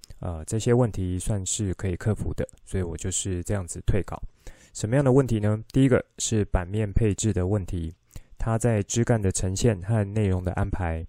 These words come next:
让整张心智图的内容都挤到上面去。我和她来回讲了几次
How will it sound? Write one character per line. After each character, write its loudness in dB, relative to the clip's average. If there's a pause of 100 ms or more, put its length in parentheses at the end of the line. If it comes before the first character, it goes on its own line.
(200)
让 -4
整 -8
张 -2
心 0
智 4
图 2
的 0
内 0
容 0
都 2
挤 -6
到 0
上 -4
面 -4
去。 -2 (540)
我 -2
和 2
她 4
来 4
回 6
讲 -6
了 -6
几 -12
次 0